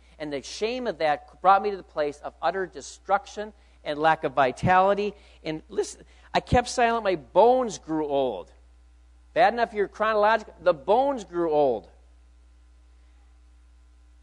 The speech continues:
"For day and night your hand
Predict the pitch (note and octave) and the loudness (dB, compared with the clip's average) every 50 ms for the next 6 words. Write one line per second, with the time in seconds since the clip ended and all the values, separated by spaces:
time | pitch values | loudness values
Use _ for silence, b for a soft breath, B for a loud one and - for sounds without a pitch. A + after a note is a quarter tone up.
0 | _ _ _ _ _ _ _ _ _ _ _ _ _ _ - C#3+ C3+ A#2+ A2 D#3 | _ _ _ _ _ _ _ _ _ _ _ _ _ _ -4 -4 -4 -4 -2 0
1 | E3+ F3+ G3+ G3+ G3 F#3 F3 F3 F3 E3+ - C#3+ - - - D3 D#3 D#3+ E3 E3+ | 2 2 2 2 0 -2 -4 -4 -4 -6 -8 -10 -12 -12 -12 -10 -8 -6 -6 -6
2 | E3+ F3 E3 | -6 -8 -12